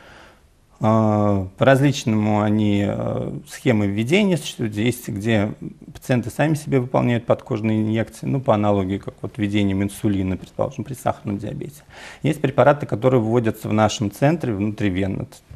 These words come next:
соответственно, с-, тоже с различной часто-, частотой. А, существуют какие-то новые инновационные методики, да, которые, может быть, еще только апробируются. Это на стадии клинических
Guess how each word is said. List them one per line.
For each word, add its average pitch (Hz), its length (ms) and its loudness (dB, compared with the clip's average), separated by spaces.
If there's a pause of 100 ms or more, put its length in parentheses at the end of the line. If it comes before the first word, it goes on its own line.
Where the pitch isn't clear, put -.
(380)
соответственно, 110 580 -6
с-, 98 60 -10
тоже 117 340 -2
с - 160 -12
различной 104 540 -2
часто-, - 400 -18
частотой. - 640 -8 (840)
А, 120 300 6
существуют 196 640 0
какие-то 143 720 2 (920)
новые 127 420 6
инновационные 139 760 0
методики, 117 720 0
да, 117 320 2
которые, 101 480 -2
может 92 260 -4
быть, 90 240 -10
еще - 180 -14
только - 300 -4
апробируются. 151 800 -2
Это 143 480 -4
на 110 220 2
стадии 123 340 -2
клинических - 720 -4